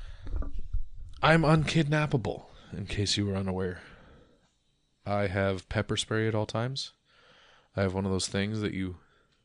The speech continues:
fucking poke up against the window to break the glass. I'm basically the person that you see in everybody's trunk on that little tab that you pull. Oh shit, Gonzo's here.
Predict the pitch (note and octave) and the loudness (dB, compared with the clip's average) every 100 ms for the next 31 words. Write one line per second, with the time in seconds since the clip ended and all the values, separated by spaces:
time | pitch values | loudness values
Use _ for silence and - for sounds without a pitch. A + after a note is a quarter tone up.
0 | _ _ _ _ _ _ _ _ - G#2+ | _ _ _ _ _ _ _ _ -2 -2
1 | F#2+ F2+ - G2 - G#2 G2+ G2 - F#2 | -4 -6 0 0 0 -4 -2 -4 -4 -4
2 | F#2 G2+ G#2 G2 F#2+ G2 F#2+ F2+ F2 G2+ | -2 -2 -2 -2 -2 -2 -4 -4 -2 -2
3 | A2 - - - - - _ _ _ _ | -2 -4 -6 -14 -20 -20 _ _ _ _
4 | - - - - G2+ G#2 A2+ B2+ C#3 D3 | -20 -20 -18 -2 0 4 4 4 0 2
5 | A#2 F#2+ G2+ G2 A#2 G2 - F#2 - G#2+ | 2 0 0 0 -2 -4 -4 -2 0 2
6 | G#2 G2 C#2+ F#2 F2+ F#2+ F#2+ F#2 F#2 - | 2 2 0 -4 -2 -2 -2 -2 -2 -2
7 | - F#2+ G2+ - F#2 F#2 E2+ F#2 F2+ - | -2 -2 -2 -4 -4 -4 -6 -8 -8 -8
8 | F#2 F#2+ G#2 F#2 G2+ - G#2 A2 - - | -6 -6 -6 -6 -6 -6 -6 -6 -10 -8
9 | - A#2 - - A2 - G3+ - - A3 | 0 2 4 6 6 4 6 6 6 2
10 | - | -4